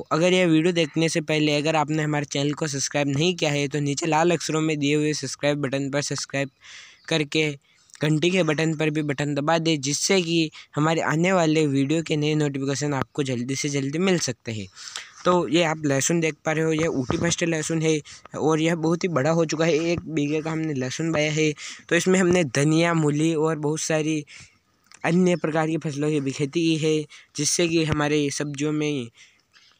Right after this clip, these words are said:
हम घर पर सब्जी रान सकते हैं। तो इसके कंद को कैसे बड़ा करें, तो पौधे को सोलह तत्वों की ज़रूरत होती है। मैग्नीशियम, सल्फर, बोरान, कार्बन, ऑक्सीजन, नाइट्रोजन, फास्फोरस और अन्य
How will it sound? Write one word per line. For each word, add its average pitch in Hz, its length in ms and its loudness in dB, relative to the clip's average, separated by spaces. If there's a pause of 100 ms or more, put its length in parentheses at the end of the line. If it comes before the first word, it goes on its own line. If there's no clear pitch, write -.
(580)
हम 156 180 -2
घर 143 140 -2
पर 151 100 -2
सब्जी 143 680 -6
रान 123 340 -4
सकते 147 260 -6
हैं। 151 100 -4
तो - 120 -4
इसके 156 280 -2
कंद 196 260 0
को 190 140 0
कैसे 151 300 -4
बड़ा 123 220 -6
करें, 135 240 -10 (460)
तो 175 280 0 (280)
पौधे 165 280 0
को 180 220 -4
सोलह 170 320 0
तत्वों 165 280 -6
की 151 120 -6
ज़रूरत 143 380 -4
होती 165 220 -2
है। 165 220 0 (480)
मैग्नीशियम, 156 640 0
सल्फर, 160 680 -4
बोरान, 151 720 0
कार्बन, 147 760 -4
ऑक्सीजन, 147 560 -4
नाइट्रोजन, 151 880 -4
फास्फोरस 147 840 -6 (500)
और 156 320 2 (440)
अन्य 175 380 0